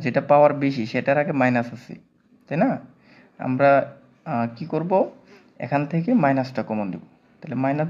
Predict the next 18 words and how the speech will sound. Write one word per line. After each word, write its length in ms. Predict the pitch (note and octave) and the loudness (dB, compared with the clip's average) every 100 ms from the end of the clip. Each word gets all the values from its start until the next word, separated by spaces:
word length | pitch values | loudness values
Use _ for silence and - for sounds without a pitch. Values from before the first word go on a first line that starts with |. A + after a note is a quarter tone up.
| E3 | -4
যদি 160 | E3 E3 - | -6 -4 -4
কমন 220 | D3 D#3+ C#3 | -2 0 0
নেই 120 | A#2 | -2
তাহলে 260 | A#2 C#3 D3 | -2 -6 -6
কি 140 | D3 | -6
থাকে? 300 | D#3+ D#3 G3 C#4+ - - _ _ - - - _ | -6 -4 -4 -6 -8 -20 _ _ -20 -20 -20 _
এই 260 | - A#2+ B2 - - | -6 -4 -6 -10 -4
এন 220 | C3 C#3+ | 0 0
স্কয়ারটা 420 | D3+ - E3 D#3+ | -2 -2 0 2
মাইনাস 340 | D#3 C3+ C3+ C#3 | 4 4 2 0
ছিল, 120 | B2+ A2+ | -2 -4
এটা 160 | B2 D3+ | -4 -4
কি 80 | |
হয়ে 100 | D3 | -4
যাবে? 160 | C#3+ B2 | -4 -4
প্লাস 300 | A2 B2 B2 B2+ | -2 0 0 0
হয়ে 120 | G#2+ | -4
যাবে। 220 | G2 G2 | -4 -8